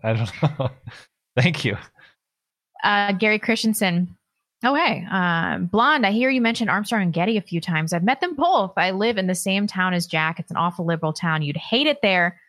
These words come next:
Speaker 2: Well, have a good one." I do love Armstrong and Getty. I listen to them all the time. But the, the boomer takes from these guys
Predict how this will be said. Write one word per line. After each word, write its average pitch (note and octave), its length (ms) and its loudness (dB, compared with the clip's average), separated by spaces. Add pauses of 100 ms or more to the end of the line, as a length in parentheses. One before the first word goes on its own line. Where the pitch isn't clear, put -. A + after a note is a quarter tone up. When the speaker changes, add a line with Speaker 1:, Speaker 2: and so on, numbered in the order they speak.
(200)
Speaker 2:
Well, G3 80 2
have G3+ 180 2
a G3+ 60 0
good F#3+ 140 2
one." D#3+ 140 0 (440)
I B3+ 320 2
do A#3 240 0
love G3+ 320 2
Armstrong F3 500 0
and E3 100 0
Getty. - 220 -4
I - 80 0
listen G#3+ 320 0
to A3+ 100 0
them E3+ 320 0 (460)
all A3 180 4
the A3+ 100 -2
time. F#3+ 440 -6 (400)
But G#3 160 0 (160)
the, A3+ 180 0 (100)
the G#3+ 120 2
boomer C#4 520 2
takes A3+ 460 0
from F3+ 240 0
these D#3+ 240 -2
guys - 680 -6